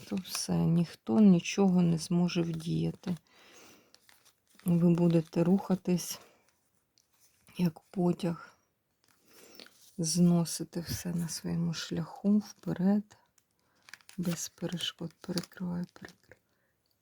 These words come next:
Вищі сили, янголів, охоронців, духів роду, прошу, допоможіть відкрити всі шляхи і дороги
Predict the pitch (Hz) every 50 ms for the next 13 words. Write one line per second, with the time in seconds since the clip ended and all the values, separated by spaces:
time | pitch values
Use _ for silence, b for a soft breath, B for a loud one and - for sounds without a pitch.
0 | _ _ _ _ _ _ _ _ _ _ _ _ _ _ _ _ _ _ _ _
1 | _ _ _ _ _ _ _ _ _ _ _ _ _ _ _ _ _ _ _ _
2 | _ _ _ _ _ - - _ _ _ _ _ _ _ _ _ _ _ _ _
3 | _ _ _ _ _ _ _ _ _ _ _ _ _ _ _ _ _ _ _ 202
4 | 190 190 196 - - - 202 - - - 180 170 165 170 170 170 165 170 185 190
5 | 202 202 196 175 190 196 190 185 170 - - 180 - - 196 180 160 160 160 156
6 | - - 175 170 160 160 - 190 190 185 - - - 196 175 175 165 160 165 165
7 | 165 170 170 - - 180 180 180 185 - - 180 170 160 170 160 - - 185 190
8 | 185 185 - - 165 160 - 185 175 - - _ _ - 180 165 160 160 - _
9 | 190 180 - - - 196 185 - - - - 170 - - - - 165 165 190 -
10 | - 175 165 160 175 165 165 156 156 160 165 175 180